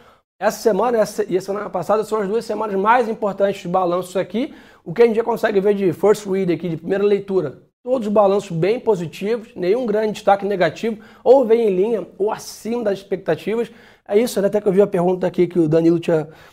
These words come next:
enviado, se a gente acha que a previsão de cento e quarenta mil pontos no final do ano, ela foi precipitada. Nossa visão que não. Tá, o que tá acontecendo é muita volatilidade em Brasília, pelo que o Arthur já deu essa aula aqui pra gente,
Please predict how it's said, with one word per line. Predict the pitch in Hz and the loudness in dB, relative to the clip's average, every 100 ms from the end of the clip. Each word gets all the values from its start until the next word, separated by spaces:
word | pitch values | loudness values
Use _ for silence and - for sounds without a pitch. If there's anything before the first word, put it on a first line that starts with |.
| _ - | _ -6
enviado, | 175 165 165 185 214 | -2 2 8 8 8
se | 165 | 4
a | 180 | -2
gente | 202 - 196 | -2 0 2
acha | 175 190 - 175 | 4 2 0 -6
que | 185 165 - - _ _ _ _ _ - | -2 -2 -2 -14 _ _ _ _ _ -8
a | |
previsão | 127 170 170 139 175 170 | -4 -2 -2 0 0 0
de | |
cento | 165 165 | -4 -6
e | |
quarenta | 165 165 | -6 -4
mil | 170 160 | -4 -2
pontos | 165 165 | -4 -4
no | |
final | 170 160 | -4 -2
do | 156 | -2
ano, | 170 175 - - _ _ | -2 -4 -8 -20 _ _
ela | 156 165 | -2 0
foi | 175 | -2
precipitada. | 165 160 - 147 208 226 185 | -4 -6 -6 2 6 6 4
Nossa | 214 240 | 0 -2
visão | 220 202 233 | -2 0 -2
que | 240 277 | -2 -2
não. | 226 196 - - - _ - | 2 0 -2 -14 -20 _ 2
Tá, | 165 | 4
o | 165 | 4
que | - | 4
tá | 208 | 2
acontecendo | 202 208 202 220 233 | 4 0 0 0 2
é | |
muita | 214 262 277 | 0 2 2
volatilidade | 240 240 233 214 220 | 4 2 2 2 2
em | |
Brasília, | 214 214 170 226 | 2 2 2 0
pelo | 226 208 | 0 -4
que | 196 | -2
o | |
Arthur | 196 180 202 | -4 0 0
já | 185 180 | 0 0
deu | 185 | 0
essa | 185 185 | -2 -2
aula | 175 180 | -2 -2
aqui | 175 | -4
pra | - 226 | 0 0
gente, | 185 226 - | 2 -2 -4